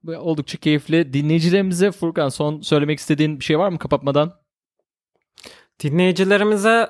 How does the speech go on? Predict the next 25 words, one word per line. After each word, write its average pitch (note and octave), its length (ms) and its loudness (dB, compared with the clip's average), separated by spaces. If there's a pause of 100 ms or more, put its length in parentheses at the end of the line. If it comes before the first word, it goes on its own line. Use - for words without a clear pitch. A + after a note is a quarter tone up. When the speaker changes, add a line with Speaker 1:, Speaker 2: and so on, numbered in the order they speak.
Speaker 2:
e, D3 220 -2
fiyat D3+ 320 -2
volatillerine D3 720 0
daima F3 340 2
dikkat - 280 -8
etsinler, D#3 640 -4 (240)
e, B2+ 160 0
gereksiz C#3+ 500 0
risk - 200 -4
almasınlar E3 760 0 (160)
ama C3 220 0
bu C3+ 80 -2
teknolojinin C3+ 680 2
de C#3 40 2
mutlaka C3 520 0
bir B2+ 60 -2
parçası B2+ 460 0
olsunlar A#2 500 0
demek G#2+ 240 -2
istiyorum. G2 380 -4 (120)
Speaker 1:
Bak, G2+ 320 -4 (160)
çok A2+ 200 -2
güzel F#2 220 -6
söyledin. D#2+ 360 -14 (120)
Gerçekten G2 520 -2